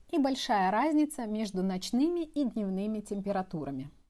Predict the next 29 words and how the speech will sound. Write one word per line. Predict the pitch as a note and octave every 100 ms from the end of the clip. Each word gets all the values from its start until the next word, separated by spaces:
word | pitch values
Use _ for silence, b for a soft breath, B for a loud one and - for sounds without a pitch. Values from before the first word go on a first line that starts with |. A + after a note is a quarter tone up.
| _ _
Несмотря | G#3 B3+ - C4 D4+
на | C#4+ C4+
то, | - D4+
что | D#4 A3
Новосибирск | G#3+ A3 - A#3 A#3+ -
находится | F#3+ G3+ - B3+ F#3 F#3 E3
на | G3 C4
той | - A3
же | F3+
широте, | F3+ G#3+ G3+ G#3 G3 -
что | - - G#3
и | G#3
многие | A3+ A#3+ G#3 F#3
европейские | F3+ G3+ G#3 G#3+ G3 - F3+
столицы, | - F#3 F#3+ D4+ - - C#3+ b b b b
здесь | G#3 G3+ E4 -
намного | A3 A3 A#3 A3+
холоднее. | - G#3 F#3+ E3+ D3+ B2+ - - _ _ -
Дело | G3 D4+ F4+
в | -
том, | A#3 C4+
что | C4 A#3
мы | A3
находимся | A3 G#3 A3+ A3 G3 - -
очень | B3+ D4 C4+
далеко | A3 G3+ G3 A3+ A#3
от | G#3+
Атлантического | F3+ F3 F3+ G#3+ - G3+ - F#3+
океана | G3 - G#3+ F#3+ D3+ C#3